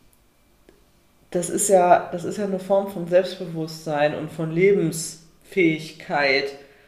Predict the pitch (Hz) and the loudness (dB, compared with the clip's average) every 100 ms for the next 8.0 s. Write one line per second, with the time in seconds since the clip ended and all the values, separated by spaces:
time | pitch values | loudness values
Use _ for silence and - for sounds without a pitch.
0 | _ 160 160 160 156 160 131 - 165 185 | _ -12 -6 0 0 0 -4 2 4 4
1 | 165 - 196 - 180 240 - 220 220 196 | 0 -8 -8 2 2 2 -4 -4 -2 0
2 | 190 190 214 214 196 214 - - - _ | 2 2 0 -2 -2 -2 -4 -10 -20 _
3 | _ _ _ _ 185 185 185 185 185 185 | _ _ _ _ -12 -6 -4 -2 -4 -10
4 | - _ _ _ _ 175 180 208 233 226 | -18 _ _ _ _ -8 -4 2 4 4
5 | 214 220 - - - - 190 185 - - | 4 0 -4 -14 -20 -8 -6 -4 -4 2
6 | 175 214 180 175 175 165 175 208 170 - | 4 4 0 -4 -6 -6 -6 -8 -10 -2
7 | 175 226 - 180 185 175 190 - - | 0 0 -2 2 6 8 6 2 -14